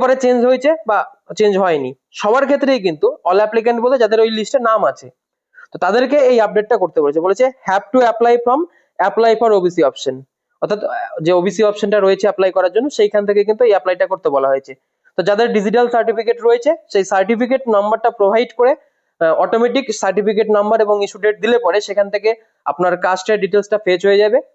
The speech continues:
এবং সেইটা বাকি কিছু ডিটেলস ফিল করে আপনাকে আপডেট করতে হবে। তো সেই ভিডিওটা আপনি দেখে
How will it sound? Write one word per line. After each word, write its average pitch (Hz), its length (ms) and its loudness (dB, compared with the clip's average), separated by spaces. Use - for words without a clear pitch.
এবং 185 240 2
সেইটা 254 380 0
বাকি 180 280 -4
কিছু 208 220 -2
ডিটেলস 208 240 -2
ফিল 220 200 0
করে 240 180 2
আপনাকে 220 220 0
আপডেট 165 300 -2
করতে - 260 -4
হবে। 127 180 -4
তো - 20 2
সেই 226 180 0
ভিডিওটা 233 280 2
আপনি 220 220 0
দেখে 208 140 0